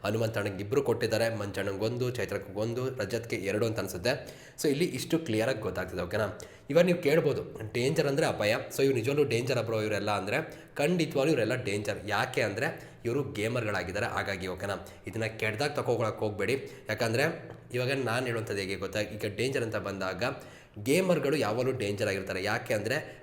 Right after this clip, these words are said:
Bigg Boss ಮನೇಲಿ ಅವ್ರು ಆಟ ಆಡಕ್ ಹೋಗಿರ್ತಾರೆ, ಆಟಕ್ಕೆ ತಕ್ಕಂತೆನೇ ಆಟ ಆಡ್ತಾ ಇರ್ತಾರೆ. ಹಾಗಾಗಿ ಬೇರೆಯವ್ರಿಗೆ ಅವರು ಡೇಂಜರ್ ಆಗಿರ್ತಾರೆ. ಯಾಕಂದ್ರೆ ಅವ್ರು ಅಷ್ಟು ಮಟ್ಟಿಗೆ ಗೇಮ್‌ನ ಅನಲೈಸ್ ಮಾಡ್ತಾ ಆಡ್ತಾ ಹೋಗ್ತಾರೆ. So ಇವರು ಕೂಡ ಅದರಲ್ಲಿ ಮೇನ್ ಹೈಲೈಟ್ ಆಗಿರೋದ್ರಿಂದ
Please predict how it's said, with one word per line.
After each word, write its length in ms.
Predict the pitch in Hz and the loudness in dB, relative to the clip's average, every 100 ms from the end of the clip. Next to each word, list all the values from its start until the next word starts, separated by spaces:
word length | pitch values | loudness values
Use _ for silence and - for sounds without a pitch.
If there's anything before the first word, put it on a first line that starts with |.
| 101 | -6
Bigg 160 | 110 120 123 | -4 0 0
Boss 220 | 160 143 | 0 2
ಮನೇಲಿ 180 | 127 143 | 0 0
ಅವ್ರು 140 | 104 | 0
ಆಟ 180 | 101 131 | 0 0
ಆಡಕ್ 180 | 127 123 | 0 0
ಹೋಗಿರ್ತಾರೆ, 420 | 110 107 110 127 | 0 -2 -2 -2
ಆಟಕ್ಕೆ 520 | 135 98 117 131 - | -2 -2 -2 -4 -4
ತಕ್ಕಂತೆನೇ 600 | 107 - 117 117 123 160 | -6 -2 -4 -2 2 4
ಆಟ 300 | 175 110 113 | 4 2 0
ಆಡ್ತಾ 220 | 107 107 | -2 -2
ಇರ್ತಾರೆ. 500 | 95 107 143 - - - | -4 -2 -2 -4 -12 -8
ಹಾಗಾಗಿ 480 | 113 165 165 139 170 | -2 2 2 2 0
ಬೇರೆಯವ್ರಿಗೆ 500 | 92 113 143 143 139 | 0 2 4 4 2
ಅವರು 180 | 139 110 | 0 0
ಡೇಂಜರ್ 320 | 107 117 107 | -2 0 0
ಆಗಿರ್ತಾರೆ. 340 | 98 98 98 | 0 -4 -2
ಯಾಕಂದ್ರೆ 320 | 101 107 117 | -2 0 -2
ಅವ್ರು 200 | 110 104 | 0 0
ಅಷ್ಟು 300 | 95 - - | -2 -2 -2
ಮಟ್ಟಿಗೆ 320 | 147 113 104 135 - - - 107 | -2 -2 -2 -4 -6 -16 -14 -6
ಗೇಮ್‌ನ 320 | 104 156 180 147 | 2 4 4 2
ಅನಲೈಸ್ 460 | 107 117 123 120 | 0 0 0 0
ಮಾಡ್ತಾ 280 | 110 101 113 | -2 -2 0
ಆಡ್ತಾ 280 | 98 98 104 | 0 0 -2
ಹೋಗ್ತಾರೆ. 520 | 95 - 120 143 - - - - | -2 0 -2 -2 -8 -18 -14 2
So 200 | 156 120 | 4 4
ಇವರು 260 | 143 202 196 | 6 8 8
ಕೂಡ 180 | - 143 | 6 4
ಅದರಲ್ಲಿ 500 | 127 117 147 180 - | 2 2 0 0 -2
ಮೇನ್ 240 | 110 135 | 2 4
ಹೈಲೈಟ್ 320 | 110 110 117 107 | 4 2 2 2
ಆಗಿರೋದ್ರಿಂದ 340 | 98 98 | 0 0